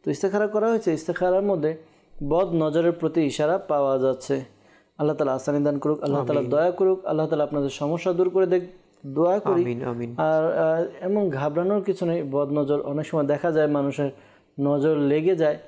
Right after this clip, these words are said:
Speaker 1: তো ধৈর্য ধারণ করুন। পাশাপাশি কিছু আমল রয়েছে, আমলগুলো করার দ্বারা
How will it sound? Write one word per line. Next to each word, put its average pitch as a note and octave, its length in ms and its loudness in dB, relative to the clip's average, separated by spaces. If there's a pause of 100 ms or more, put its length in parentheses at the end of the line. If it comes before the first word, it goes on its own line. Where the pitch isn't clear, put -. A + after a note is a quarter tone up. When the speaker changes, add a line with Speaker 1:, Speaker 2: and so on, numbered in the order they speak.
(400)
Speaker 1:
তো C3+ 320 2
ধৈর্য F#3 280 2
ধারণ F#3+ 260 0
করুন। E3 280 0
পাশাপাশি E3 420 -2
কিছু D3+ 260 -4
আমল E3 320 0
রয়েছে, D#3+ 320 2
আমলগুলো E3+ 420 2
করার F3 240 0
দ্বারা D#3 280 0